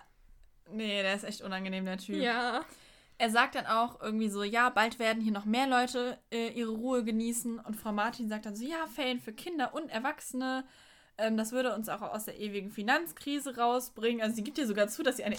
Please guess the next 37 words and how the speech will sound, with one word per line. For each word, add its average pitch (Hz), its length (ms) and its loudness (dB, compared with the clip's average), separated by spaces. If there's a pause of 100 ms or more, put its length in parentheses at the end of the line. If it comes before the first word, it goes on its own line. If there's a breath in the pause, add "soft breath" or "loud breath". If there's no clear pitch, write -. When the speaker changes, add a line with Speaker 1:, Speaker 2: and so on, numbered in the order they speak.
Speaker 1:
ewige 269 360 4
Finanzkrise 233 880 0
haben. 185 260 2
Speaker 2:
Mhm. 262 340 0 (720 soft breath)
Speaker 1:
Und 226 140 2
Werner 240 260 6
Weber 262 260 4
sagt 233 200 -6
dann 214 100 -2
so, 202 60 -2
"Ja, 269 400 -2 (160)
dann 208 320 0
bauen 220 180 2
wir 220 80 0
hier 208 120 0
ein - 60 -6
Apartment-Hotel 262 880 -4
und 226 120 -4
größere 202 360 -4
Stallungen." 285 720 2 (440 loud breath)
Und 202 120 -2
Tina 233 280 2
merkt 214 320 4
dann 214 100 0
mal 202 180 0
so 196 100 -4
an, 202 240 -2
"Ja, 208 200 2
aber 196 120 0 (180)
das, - 360 -12
das - 380 -16
hat 214 80 -6
doch 214 80 -6
der 208 140 -2
Graf 196 280 2
zu - 120 -10
entscheiden." 202 640 -4